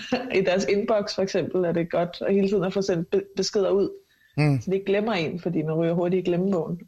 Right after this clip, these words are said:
Speaker 1: øh, hvis man ikke konstant sender ting ud. Og nogle gange kan det godt være sådan lidt at tage nummer to tusind nøgenbillede. <laughs> <laughs> hvordan man lige fornyer det og sådan noget. Øh,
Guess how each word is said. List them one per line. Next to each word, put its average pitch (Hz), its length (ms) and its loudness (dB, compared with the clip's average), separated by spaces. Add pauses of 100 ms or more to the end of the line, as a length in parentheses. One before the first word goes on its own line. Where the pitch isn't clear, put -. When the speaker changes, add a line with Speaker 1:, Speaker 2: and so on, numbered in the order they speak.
Speaker 1:
øh, 165 360 2 (1200)
hvis 180 200 0
man 165 80 2
ikke 165 120 0
konstant - 420 0
sender 165 200 0
ting 165 200 -2
ud. 156 220 0 (420)
Og 175 120 0
nogle 190 160 2
gange 175 140 2
kan 175 100 0
det 170 80 2
godt 170 140 2
være 170 160 2
sådan 170 220 2
lidt - 140 -8 (880)
at 180 80 -2
tage 170 280 2 (800)
nummer 180 180 2
to 170 200 0
tusind 175 280 2
nøgenbillede. 170 500 4
<laughs> - 400 -2 (400)
<laughs> - 540 -2
hvordan 208 240 4
man 202 100 4
lige 196 140 2
fornyer 220 400 2
det 220 100 0
og 185 140 0
sådan 190 120 -2
noget. 180 420 0
Øh, 170 420 2